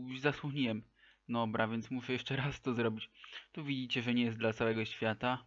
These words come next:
Polska, tak? Więc za granicą. Czyli znaczy, że tak naprawdę działają dla całego świata, no, czy-, czyli zgodnie z ich obietnicami, tak jakby.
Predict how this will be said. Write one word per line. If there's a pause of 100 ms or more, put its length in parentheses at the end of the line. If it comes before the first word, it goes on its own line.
Polska,
tak? (600)
Więc (920)
za
granicą. (840)
Czyli
znaczy,
że (680)
tak
naprawdę
działają
dla
całego
świata,
no,
czy-,
czyli
zgodnie
z
ich (560)
obietnicami,
tak
jakby.